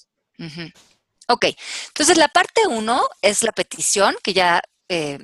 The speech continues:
establecimos cómo debe de ser creada, y la parte dos serían las consecuencias, que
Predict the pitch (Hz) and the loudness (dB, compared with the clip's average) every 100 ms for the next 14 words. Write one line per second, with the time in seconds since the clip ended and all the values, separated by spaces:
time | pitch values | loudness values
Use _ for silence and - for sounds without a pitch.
0 | - 185 - 160 - 190 - 185 175 170 | -16 -10 -6 -4 -4 -6 -6 -6 -4 -2
1 | 165 156 147 - - _ - - 165 - | -2 -2 -6 -10 -20 _ -4 0 0 0
2 | - 170 160 160 202 - - - - - | -2 0 2 0 -2 -4 -18 -18 -16 -18
3 | - - 247 247 - 302 370 302 202 240 | -20 -2 2 2 2 0 2 2 2 0
4 | - - - 208 208 220 _ 214 208 247 | -6 -6 -2 2 2 -2 _ -4 -2 -2
5 | 233 269 - 359 320 156 - - _ _ | -2 -2 0 0 2 -2 -2 -6 _ _
6 | _ - - - _ _ 254 247 254 | _ -20 -20 -20 _ _ 0 4 4